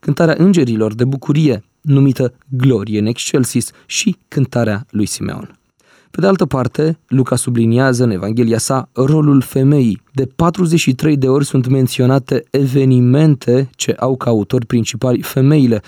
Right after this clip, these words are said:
spre deosebire de Matei și Marcu, ce împreună cumulează abia patruzeci și nouă de evenimente.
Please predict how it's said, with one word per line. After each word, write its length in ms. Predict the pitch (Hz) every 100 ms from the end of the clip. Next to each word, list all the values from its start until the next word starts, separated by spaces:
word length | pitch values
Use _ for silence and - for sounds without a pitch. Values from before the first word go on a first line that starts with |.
| - _
spre 280 | - -
deosebire 500 | 180 196 - 135 151
de 100 | 143
Matei 340 | 147 151 - 123
și 160 | -
Marcu, 380 | 156 123 107 -
ce 180 | 127 123
împreună 500 | - 143 143 151 127
cumulează 440 | 113 127 120 113 110
abia 180 | 110 107
patruzeci 460 | - 127 123 120
și 100 | -
nouă 120 | 98 98
de 80 |
evenimente. 600 | 104 110 120 110 90 -